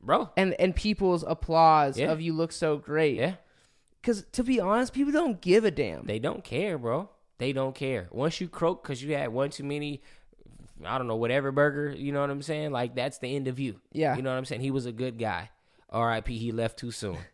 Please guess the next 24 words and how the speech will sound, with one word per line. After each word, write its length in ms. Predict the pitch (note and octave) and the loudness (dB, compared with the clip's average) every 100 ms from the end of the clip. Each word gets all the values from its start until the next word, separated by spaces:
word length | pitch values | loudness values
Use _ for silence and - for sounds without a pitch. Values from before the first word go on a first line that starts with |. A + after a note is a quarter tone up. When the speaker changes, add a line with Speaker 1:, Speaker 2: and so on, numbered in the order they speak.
| _ _ | _ _
Speaker 1:
He 120 | A#2+ | -6
had 160 | A2+ A2 | -4 -4
to 60 | |
have 180 | A2 G#2+ | -4 -4
them, 180 | G#2 G#2+ - | -4 -8 -8
them 160 | G#2+ G#2 | -8 -6
burgers, 400 | G#2 F#2+ F2 D#2+ | -6 -6 -8 -4
you 60 | |
Speaker 2:
Sticker 140 | E3 E3+ | -2 -2
Speaker 1:
know? 80 | |
Speaker 2:
on 60 | D#3+ | -2
the 60 | D3+ | -2
back 160 | C#3 | -2
of 60 | C#3 | -2
my 80 | B2+ | -8
car. 240 | - D#2 | -6 -8
Speaker 1:
That's 260 | C3 C#3+ - | -4 -4 0
it. 180 | G#3+ - | -2 -2
And 160 | D#3 E3+ | -2 -2
it's, 180 | E3+ - | -2 -4
and 180 | E3+ | -4
it's, 160 | E3 - | -4 -6
it's 220 | D3+ D3 | -10 -10
a, 120 | - | -12